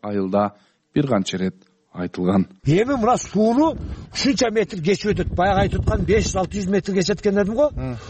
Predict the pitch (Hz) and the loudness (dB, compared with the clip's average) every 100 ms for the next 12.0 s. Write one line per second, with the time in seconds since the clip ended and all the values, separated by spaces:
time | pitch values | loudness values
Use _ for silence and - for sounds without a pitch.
0 | - 156 185 269 202 170 285 - 254 262 | -2 2 4 2 2 0 -2 -2 0 2
1 | 170 226 - 302 226 220 247 269 262 226 | 2 2 2 2 2 2 2 2 0 2
2 | 196 175 156 120 - - - 151 151 151 | 0 0 0 -4 -8 -6 0 0 2 0
3 | 135 127 113 - 110 - 147 113 110 107 | 2 4 4 2 0 2 2 2 -2 0
4 | 117 151 143 - 123 131 127 120 135 117 | 2 2 0 -2 0 2 2 2 2 2
5 | 113 120 110 110 107 120 123 - 113 120 | 2 2 2 2 4 2 2 -2 0 2
6 | 107 104 - 117 120 117 - 98 107 101 | 2 0 0 2 2 2 0 0 2 0
7 | 101 113 - _ - 98 113 127 113 117 | 2 2 2 _ -4 0 4 2 4 2
8 | 107 113 110 113 113 117 120 110 113 95 | 2 -2 0 0 0 0 0 2 2 2
9 | 98 104 107 113 - 95 - 104 110 107 | 2 2 2 0 0 -4 0 0 0 -2
10 | 107 101 104 101 92 107 101 90 90 92 | -2 -2 0 0 2 2 0 0 0 0
11 | - _ _ _ 90 - 98 - - 101 | -2 _ _ _ -6 -2 -2 -2 0 0